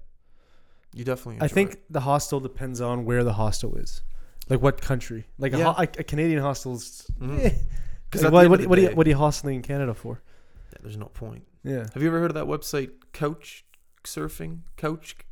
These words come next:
Speaker 1: couch surfing, I think it's
Speaker 2: You just
Speaker 1: called.
Speaker 2: crash on people's
Speaker 1: You just
Speaker 2: couches?
Speaker 1: crash on pe-, all, all over the world. I,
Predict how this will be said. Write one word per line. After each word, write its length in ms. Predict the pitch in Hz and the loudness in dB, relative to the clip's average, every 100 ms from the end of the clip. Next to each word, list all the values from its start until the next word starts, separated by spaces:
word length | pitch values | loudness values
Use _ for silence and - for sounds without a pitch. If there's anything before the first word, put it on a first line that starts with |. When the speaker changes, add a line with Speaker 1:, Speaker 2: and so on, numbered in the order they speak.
| - - - - - - | -6 -4 -2 -4 -10 -8
Speaker 1:
couch 320 | 147 151 - | -8 -8 -8
surfing, 400 | 151 151 156 156 | -8 -8 -8 -12
I 40 | |
think 160 | 156 156 | -12 -12
it's 100 | 151 | -6
Speaker 2:
You 60 | 143 | -4
just 160 | 156 | -4
Speaker 1:
called. 80 | 160 | -4
Speaker 2:
crash 200 | 143 131 | -4 -4
on 60 | 135 | -6
people's 260 | 131 131 - | -8 -10 -8
Speaker 1:
You 60 | 139 | -6
just 140 | 131 | -4
Speaker 2:
couches? 60 | 180 | 0
Speaker 1:
crash 240 | 135 131 | 0 0
on 140 | 143 131 | -6 -6
pe-, 100 | 101 | -6
all, 340 | 123 131 131 | -4 -4 -4
all 200 | 123 127 | -4 -4
over 160 | 131 123 | -4 -4
the 60 | 120 | -2
world. 320 | 120 117 | 0 0
I, 60 | 107 | -2